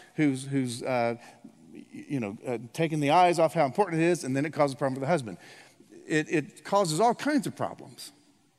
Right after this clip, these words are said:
I mean, some of the reasons for all the sexual problems we have in the world are just deviant minds. Y-, you know, people are just deviant.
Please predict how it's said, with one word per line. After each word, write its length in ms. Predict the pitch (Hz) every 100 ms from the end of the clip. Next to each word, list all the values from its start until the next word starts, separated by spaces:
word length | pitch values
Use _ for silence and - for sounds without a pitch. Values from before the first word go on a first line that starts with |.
| _ _ _ _ _ _ _ _ _ _ _ _ _
I 60 | 180
mean, 300 | 185 190 -
some 280 | - 285 320
of 60 |
the 100 | 262
reasons 420 | 175 185 196 180 -
for 160 | 165
all 80 | 160
the 100 | 139
sexual 560 | - 247 214 - 190 156
problems 480 | - 190 170 143
we 160 | 131 131
have 540 | 170 233 117 117 135 - - -
in 160 | 147
the 60 | 139
world 500 | 170 220 117 135 151 - - -
are 220 | 156 151
just 320 | 170 170 147
deviant 460 | 160 208 147 143 -
minds. 640 | 135 113 - - - - _ _ _ _ _ -
Y-, 120 | 160
you 100 | 165 139
know, 120 | 117
people 320 | 185 208 143
are 80 | 143
just 240 | 151 - - - 131
deviant. 540 | 165 139 101 - -